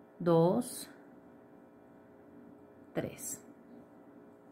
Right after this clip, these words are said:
Bien. Cinco cadenitas. Una, dos, tres, cuatro, cinco. Cargamos.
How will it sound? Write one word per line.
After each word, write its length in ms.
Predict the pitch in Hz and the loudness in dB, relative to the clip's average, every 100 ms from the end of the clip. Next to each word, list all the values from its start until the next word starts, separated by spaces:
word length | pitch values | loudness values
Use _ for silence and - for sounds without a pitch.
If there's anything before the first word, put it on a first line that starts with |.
| - - 170 | -20 -14 -4
Bien. 260 | 196 285 - - - - - - - - | -2 -2 -4 -20 -20 -20 -20 -20 -20 -14
Cinco 440 | - - 226 220 | -2 6 6 6
cadenitas. 720 | 226 226 247 269 269 - - - | 8 8 10 8 4 -2 -6 2
Una, 600 | 262 233 220 220 220 220 | 6 8 8 6 6 6
dos, 680 | 202 175 170 165 160 165 - | 6 6 6 6 2 0 -8
tres, 680 | - 165 160 156 147 147 - - | -2 2 2 2 0 -4 -10 -4
cuatro, 600 | 165 156 135 139 - - | 4 6 6 2 -8 -12
cinco. 840 | - - - 262 269 269 262 277 339 - - - - - - - - - - | -12 -12 6 10 12 10 8 2 2 -4 -20 -20 -20 -20 -20 -20 -20 -20 0
Cargamos. 840 | 190 175 175 175 175 202 302 - | 6 6 8 8 10 8 6 2